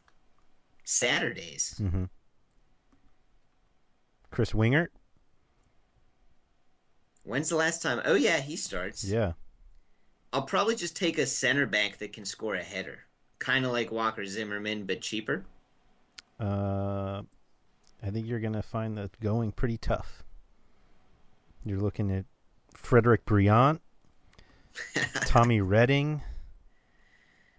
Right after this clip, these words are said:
Speaker 2: Uh, I'm not sure you're gonna get anybody
Speaker 1: All right.
Speaker 2: else, to be honest. Josh will. Oh, wait. <laughs>
Speaker 1: <laughs>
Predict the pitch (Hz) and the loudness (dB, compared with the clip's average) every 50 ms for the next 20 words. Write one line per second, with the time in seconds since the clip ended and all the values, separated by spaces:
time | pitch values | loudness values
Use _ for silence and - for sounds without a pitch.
0 | _ - 98 95 95 98 98 98 98 98 98 98 98 98 98 95 95 - - _ | _ -10 -6 -4 -4 -2 -2 -2 -2 -2 -2 -2 -2 -2 -2 -4 -4 -8 -10 _
1 | _ _ _ _ _ - - _ _ _ _ _ _ _ _ _ _ _ _ _ | _ _ _ _ _ -20 -20 _ _ _ _ _ _ _ _ _ _ _ _ _
2 | _ _ _ _ _ - - - 113 127 135 127 - - - 131 123 123 123 117 | _ _ _ _ _ -18 -12 -8 -6 -4 -4 -4 -4 -2 -2 0 0 0 0 0
3 | 123 117 113 110 113 110 107 110 117 117 107 110 110 - 107 110 107 95 - - | 0 0 0 0 0 0 2 0 0 0 0 0 0 2 2 0 0 -2 -4 -6
4 | - - 90 87 87 87 87 87 87 92 - - - - - - - - - - | -10 -10 -8 -6 -6 -6 -4 -6 -6 -8 -10 -12 -14 -16 -16 -16 -16 -16 -18 -20
5 | - - _ - - - 117 110 113 107 - 107 107 120 135 147 139 110 87 95 | -20 -20 _ -18 -2 2 4 4 4 4 2 2 0 2 2 2 2 2 0 -4
6 | - 92 85 - - - - - - - 196 - - 170 - - - - - - | -8 -10 -10 -10 -12 -14 -10 0 6 6 8 8 8 6 4 2 -2 -20 -20 -20
7 | _ _ _ _ - - - - - - 131 120 | _ _ _ _ -20 -18 -16 -10 -4 -2 -2 -2